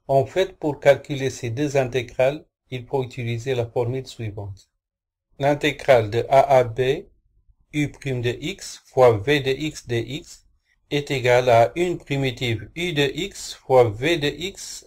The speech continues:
entre crochets de a à b moins l'intégrale de a à b, u de x fois v prime de x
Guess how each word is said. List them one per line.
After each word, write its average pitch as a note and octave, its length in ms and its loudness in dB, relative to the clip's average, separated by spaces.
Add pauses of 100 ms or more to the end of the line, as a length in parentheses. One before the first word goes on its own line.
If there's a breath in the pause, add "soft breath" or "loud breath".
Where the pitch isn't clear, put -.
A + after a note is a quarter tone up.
entre C#3 220 0
crochets C#3 520 -4
de B2+ 240 -6
a D#3 160 6
à C3 260 2
b B2+ 460 -4 (840)
moins D3+ 460 2
l'intégrale D3 760 4
de B2 180 0
a C#3 240 8
à C3 100 4
b, B2+ 460 -4 (760)
u D3 180 -2
de B2+ 100 0
x D3+ 440 -6
fois B2 240 4
v A#2+ 340 0
prime B2+ 340 -8
de A#2 100 -4
x - 480 -12